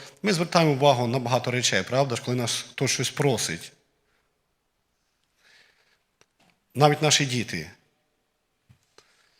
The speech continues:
Я пам'ятаю, одного разу, е, знаю таку історію, коли один, е, м-, малий хлопець хотів, щоб дід йому щось дав, але він сам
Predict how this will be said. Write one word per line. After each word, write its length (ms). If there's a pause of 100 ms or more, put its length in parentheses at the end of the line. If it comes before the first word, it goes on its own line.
(800)
Я 120
пам'ятаю, 580 (320)
одного 520
разу, 400 (1160)
е, 200 (300)
знаю 200
таку 160
історію, 640 (960)
коли 240
один, 300 (460)
е, 60
м-, 840
малий 260
хлопець 500
хотів, 400
щоб 440
дід 200
йому 140
щось 260
дав, 340
але 160
він 140
сам 420